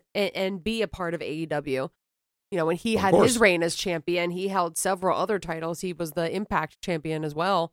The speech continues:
Speaker 2: And N J P W and A E W have a very, very strong relationship
Speaker 1: Right, so
Speaker 2: right
Speaker 1: it
Speaker 2: now.
Speaker 1: is possible that he
Speaker 2: Of
Speaker 1: could win
Speaker 2: course.
Speaker 1: it.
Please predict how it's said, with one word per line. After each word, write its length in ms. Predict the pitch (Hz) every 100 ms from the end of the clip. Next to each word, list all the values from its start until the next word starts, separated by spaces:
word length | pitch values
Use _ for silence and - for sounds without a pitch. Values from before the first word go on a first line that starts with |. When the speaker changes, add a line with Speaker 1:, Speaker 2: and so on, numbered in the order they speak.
| -
Speaker 2:
And 120 | 113
N 100 | 113
J 160 | 107 104
P 160 | 123
W 300 | 117 123 123
and 80 | 113
A 40 |
E 120 | 110 113
W 340 | 117 131 104
have 80 | 95
a 100 | 87
very, 320 | 85 107 110
very 240 | 95 101
strong 320 | 90 - 101 87
relationship 440 | 98 196 208 170
Speaker 1:
Right, 60 | 92
so 100 | 190
Speaker 2:
right 120 | 208
Speaker 1:
it 100 | 254
Speaker 2:
now. 60 |
Speaker 1:
is 200 | 214 277
possible 500 | - 208 262 - 220 160
that 100 | 135
he 40 |
Speaker 2:
Of 60 | 127
Speaker 1:
could 120 | 214
win 180 | 165 285
Speaker 2:
course. 120 |
Speaker 1:
it. 60 | 254